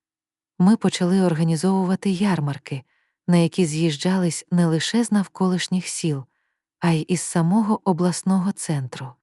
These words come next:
Наші баночки варення, пиріжки з капустою, крафтові хліби та сирники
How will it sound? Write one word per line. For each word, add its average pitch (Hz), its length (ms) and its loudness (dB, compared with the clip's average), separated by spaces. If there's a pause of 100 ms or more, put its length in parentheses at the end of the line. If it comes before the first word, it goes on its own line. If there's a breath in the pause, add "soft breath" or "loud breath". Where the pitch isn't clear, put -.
(180)
Наші 180 400 2
баночки 175 680 0
варення, 160 680 0 (200)
пиріжки 180 520 0
з - 80 -12
капустою, 160 840 -4 (320)
крафтові 170 560 0
хліби 165 500 0
та 156 160 -4
сирники 175 640 -2